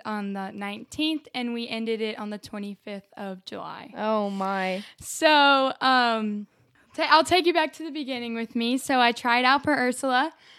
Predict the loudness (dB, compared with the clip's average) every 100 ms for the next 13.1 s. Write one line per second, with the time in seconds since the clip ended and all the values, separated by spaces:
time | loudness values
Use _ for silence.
0 | _ _ -4 0 0 -2 -4 -8 -4 -4
1 | -2 -4 -4 -4 -6 -4 -4 -4 -4 -4
2 | -2 -2 -2 -4 -4 -4 -2 -4 -6 -4
3 | 0 2 2 0 2 6 6 8 6 6
4 | 4 2 -4 0 0 0 -2 -4 -4 -6
5 | -2 -2 -2 -4 -6 -4 -6 -4 -4 -4
6 | -4 -2 -2 -4 -2 0 2 2 0 -2
7 | -4 0 0 0 -2 0 0 -4 _ -2
8 | 0 2 0 0 -2 -2 -4 -4 -6 -4
9 | -2 0 -2 -2 0 0 0 -2 -4 0
10 | 4 6 6 4 -2 -12 2 4 6 8
11 | 8 8 6 6 2 -2 -20 -4 0 0
12 | 0 -2 -2 -4 -6 -2 -2 0 -2 -2